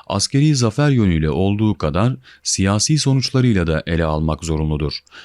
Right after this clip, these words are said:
Çünkü bu büyük zafer Türk milletinin varlığını, yaşama ifadesini bütün dünyaya kabullendirdiği bir siyasi zemini de ortaya çıkardı.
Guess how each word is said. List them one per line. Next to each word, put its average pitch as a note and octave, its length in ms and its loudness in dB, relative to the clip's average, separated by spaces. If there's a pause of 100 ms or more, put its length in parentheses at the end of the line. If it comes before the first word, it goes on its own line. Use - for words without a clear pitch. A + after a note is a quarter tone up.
Çünkü G#2 540 -2
bu G2 160 0
büyük G#2+ 300 0
zafer F#2 440 -2 (320)
Türk D3 260 -2
milletinin A2+ 640 2
varlığını, E2+ 680 0
yaşama A#2 440 0
ifadesini G2+ 760 -2
bütün D3 340 0
dünyaya A#2+ 460 2
kabullendirdiği A#2 960 0
bir C3+ 140 0
siyasi A#2+ 640 0
zemini B2 480 2
de D#2+ 140 0
ortaya D#2+ 400 -2
çıkardı. D2+ 640 -4